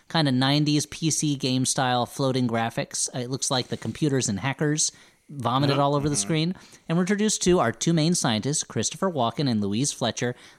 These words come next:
Speaker 1: Louise Fletcher's main character trait is she is tough and also constantly smoking.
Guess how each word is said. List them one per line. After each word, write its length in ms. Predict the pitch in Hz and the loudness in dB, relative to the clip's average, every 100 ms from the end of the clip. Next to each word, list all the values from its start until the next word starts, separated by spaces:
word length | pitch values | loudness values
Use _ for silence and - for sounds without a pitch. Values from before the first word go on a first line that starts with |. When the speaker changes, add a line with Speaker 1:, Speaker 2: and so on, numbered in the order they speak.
| - | 0
Speaker 1:
Louise 240 | 147 202 | 2 2
Fletcher's 400 | 226 214 208 160 | 2 0 2 2
main 240 | 160 185 196 | 2 2 2
character 280 | 175 151 | -2 -2
trait 300 | 151 151 151 | -2 -2 -2
is 100 | 127 | -2
she 200 | - 113 | -2 -2
is 160 | 95 - | -2 -2
tough 320 | - 196 - | 2 0 0
and 100 | - | -2
also 280 | 123 127 123 | 0 0 -2
constantly 580 | - 139 135 - 147 131 | -4 -2 -2 -2 -4 -2
smoking. 520 | - 127 110 87 107 | -2 -2 -4 -6 -12